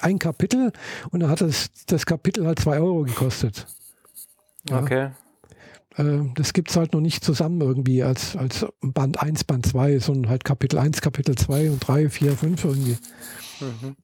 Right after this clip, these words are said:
Speaker 1: <clears throat> Und, äh, da hatte ich mal ein paar gekauft und, äh, und mal gelesen, aber halt eben auch aus dem, aus dem Blick verloren.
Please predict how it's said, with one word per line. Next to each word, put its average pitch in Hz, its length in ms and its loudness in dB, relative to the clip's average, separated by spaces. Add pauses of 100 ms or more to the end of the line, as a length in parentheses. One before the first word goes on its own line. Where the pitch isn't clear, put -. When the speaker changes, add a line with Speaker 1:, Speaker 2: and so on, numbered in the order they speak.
(200)
Speaker 1:
<clears throat> 143 360 4 (180)
Und, 131 280 0
äh, 131 220 4
da 139 100 2
hatte 135 120 4
ich 147 120 2
mal 139 100 4
ein 131 80 2
paar 135 160 4
gekauft 123 640 0 (560)
und, 127 320 0
äh, 120 320 2 (160)
und 143 240 -4
mal 135 180 4
gelesen, 143 580 4 (340)
aber 147 180 4
halt 151 160 2
eben 147 180 4
auch 143 220 2
aus 139 100 2
dem, 147 80 0
aus 135 200 0
dem 131 100 2
Blick - 160 0
verloren. 113 480 0